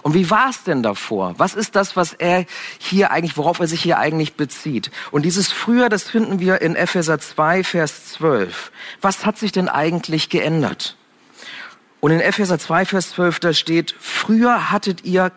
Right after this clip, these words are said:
keinerlei Beziehung zu Christus.“ Ihr hattet keinen Zugang zum israelitischen Bürgerrecht und wart ausgeschlossen von den Bündnissen,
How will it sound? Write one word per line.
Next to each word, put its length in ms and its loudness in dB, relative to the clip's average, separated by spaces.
keinerlei 640 2
Beziehung 480 -6
zu 120 -8
Christus.“ 640 -12
Ihr 160 4
hattet 320 -2
keinen 500 2
Zugang 540 0
zum 240 -6
israelitischen 840 -2
Bürgerrecht 640 0
und 220 -4
wart 200 0
ausgeschlossen 840 0
von 160 -2
den 120 2
Bündnissen, 640 -2